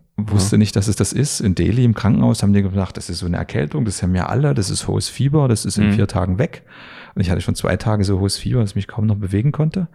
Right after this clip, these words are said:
Speaker 2: Mhm.
Speaker 1: Und dann hab ich, haben die mich da, also haben die mir am Tropf Paracetamol gegeben, dann bin ich grad so ins Flugzeug gekommen und bin irgendwie hier in Berlin angekommen. Und hier dachte ich dann, ich hab Malaria.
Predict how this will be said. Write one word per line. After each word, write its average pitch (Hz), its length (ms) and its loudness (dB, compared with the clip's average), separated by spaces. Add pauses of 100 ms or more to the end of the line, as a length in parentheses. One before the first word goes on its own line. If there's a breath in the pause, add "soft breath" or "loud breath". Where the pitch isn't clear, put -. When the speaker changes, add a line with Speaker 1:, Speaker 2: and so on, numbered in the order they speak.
(360 loud breath)
Speaker 2:
Mhm. 92 120 -6 (420 loud breath)
Speaker 1:
Und 82 180 0
dann 85 380 -2
hab 87 120 -6
ich, - 240 -10
haben 87 120 0
die 87 80 -2
mich 87 180 -2
da, 76 340 -4 (260)
also 82 220 -8
haben 85 100 -4
die 82 80 -2
mir 80 120 0
am 82 80 -2
Tropf - 320 -4
Paracetamol 98 600 2
gegeben, 127 420 4
dann 104 140 2
bin 98 80 -2
ich 90 100 -6
grad - 160 -4
so - 80 -6
ins - 80 -8
Flugzeug 143 380 0
gekommen 117 420 0
und 104 160 2
bin 98 120 -2
irgendwie 98 360 -2
hier 95 160 0
in 98 100 2
Berlin 95 300 2
angekommen. 127 540 2
Und 98 140 2
hier 123 120 4
dachte 113 260 -2
ich 113 60 -8
dann, 110 140 0
ich 98 80 0
hab 104 100 -2
Malaria. 120 600 0